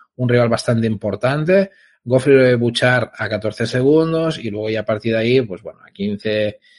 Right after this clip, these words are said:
Ulissi, Van Gils, eh, Rada dieciséis, Taramae dieciocho y hay unos cuantos, ¿no? Eh, de momento aún queda terreno por, por,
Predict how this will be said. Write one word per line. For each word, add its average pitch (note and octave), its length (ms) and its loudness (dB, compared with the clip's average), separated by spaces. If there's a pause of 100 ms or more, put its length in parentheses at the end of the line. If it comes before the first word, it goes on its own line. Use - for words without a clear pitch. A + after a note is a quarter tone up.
(300)
Ulissi, B2 460 -2
Van G2 260 0
Gils, E3+ 640 4
eh, G2 400 0
Rada G#2 320 -2
dieciséis, C#3 1000 -2
Taramae G2 460 -8
dieciocho A#2 800 -4
y F#2 100 -10
hay F#2 160 -6
unos G2+ 220 -6
cuantos, D#2 380 -18
¿no? B2 180 -14 (1080)
Eh, A#2 1160 2 (840)
de C#3+ 160 2
momento F3 520 8
aún D3+ 680 6 (560)
queda C3+ 280 0
terreno A#2+ 420 -2
por, F#2+ 400 -4
por, E2 380 -14